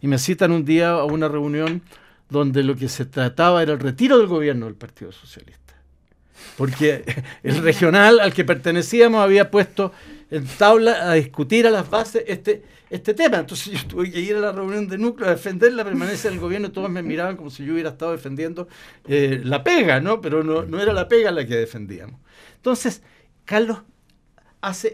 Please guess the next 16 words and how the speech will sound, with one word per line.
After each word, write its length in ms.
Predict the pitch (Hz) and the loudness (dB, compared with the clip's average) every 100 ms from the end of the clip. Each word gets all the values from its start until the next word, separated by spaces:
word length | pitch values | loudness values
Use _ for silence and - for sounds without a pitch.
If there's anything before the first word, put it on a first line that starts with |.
| 214 | -4
esta, 300 | 196 - 170 - | -6 -10 -16 -12
esta, 680 | 196 185 _ 139 123 113 107 _ _ | -12 -14 _ -8 -8 -8 -18 _ _
eh, 200 | 147 131 | -20 -20
eh, 140 | 135 - 127 - _ - - | -20 -20 -20 -20 _ -20 -16
eh, 200 | 190 180 | -16 -10
es 120 | 208 | -8
una 160 | 214 208 | -6 -8
operación 520 | 196 165 180 180 185 _ _ _ _ | -10 -10 -10 -10 -12 _ _ _ _
mu-, 280 | 151 160 165 _ | -14 -14 -14 _
muy 240 | 160 175 | -4 -2
difícil. 560 | 180 190 226 202 - 107 - | -2 -2 0 0 -2 -14 -14
No 240 | 156 131 131 | -6 -4 -4
quiero 460 | - 127 151 208 | -6 -4 -2 -4
con 160 | 202 131 | -6 -6
eso 280 | 143 135 175 | -8 -10 -12
decir 580 | 127 131 170 139 139 | -10 -6 -4 -4 -6